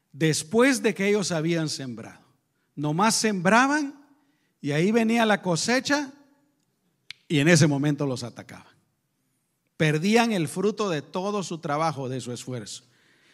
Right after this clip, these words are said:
En segundo lugar, dice que destruían los frutos de la tierra,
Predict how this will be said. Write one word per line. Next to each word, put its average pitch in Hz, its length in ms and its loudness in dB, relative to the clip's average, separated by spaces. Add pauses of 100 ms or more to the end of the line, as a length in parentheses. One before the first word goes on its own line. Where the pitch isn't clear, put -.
(320)
En 156 100 0
segundo 233 380 4
lugar, 220 320 6
dice 233 240 2
que 202 140 0
destruían 190 600 2
los 185 200 0
frutos 226 400 0
de 180 100 -2
la 151 180 -4
tierra, 175 480 -2